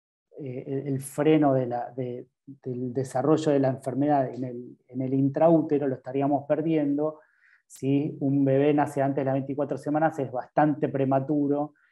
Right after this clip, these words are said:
entonces no se ve seguro, ¿no? Y tiene bastantes posibilidades de que nazca antes de la se-, de la semana veinticuatro. Entonces, ponemos como fecha de ventana entre la semana veinticuatro y veintisiete de embarazo.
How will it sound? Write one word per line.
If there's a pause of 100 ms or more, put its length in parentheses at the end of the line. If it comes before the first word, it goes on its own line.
(360)
entonces
no
se
ve
seguro, (440)
¿no?
Y
tiene
bastantes (100)
posibilidades
de
que
nazca
antes
de
la
se-,
de
la
semana
veinticuatro.
Entonces, (320)
ponemos
como
fecha
de
ventana
entre
la
semana
veinticuatro
y
veintisiete
de
embarazo.